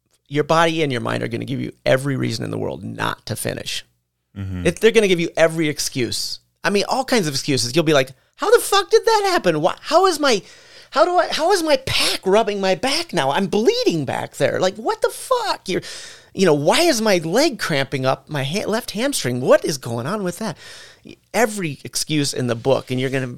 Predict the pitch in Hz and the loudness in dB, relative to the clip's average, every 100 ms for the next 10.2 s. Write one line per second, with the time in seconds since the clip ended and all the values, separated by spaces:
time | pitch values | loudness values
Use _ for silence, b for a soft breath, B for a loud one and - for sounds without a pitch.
0 | - 131 131 127 123 123 147 147 143 - | -12 -10 -6 -6 -6 -2 2 2 0 -4
1 | 131 127 123 123 127 - 127 135 - - | -4 -4 -6 -6 -6 -4 -4 -4 -8 -12
2 | - 62 - - 143 127 123 B B B | -12 -12 -12 -8 -6 -4 -6 B B B
3 | B B B _ _ 147 151 - 202 202 | B B B _ _ -8 -6 -2 -2 0
4 | 175 175 220 170 - 233 190 - 117 - | 0 2 0 -2 -2 0 0 -2 -6 -8
5 | - 127 - _ _ 208 220 - 165 143 | -8 -8 -10 _ _ 0 0 2 4 4
6 | 139 131 123 113 120 - 120 - - 131 | 2 0 -2 -2 -6 -4 -4 -4 -4 -2
7 | 151 147 143 - 131 131 123 127 127 123 | 0 2 0 0 -2 -2 -4 -2 -2 -2
8 | 117 b b _ - 131 120 - - - | -4 b b _ -12 -8 -6 -6 -8 -4
9 | 147 156 156 - 135 131 - 135 - - | -4 -2 -4 -8 -14 -12 -10 -10 -8 -10
10 | - 131 | -10 -16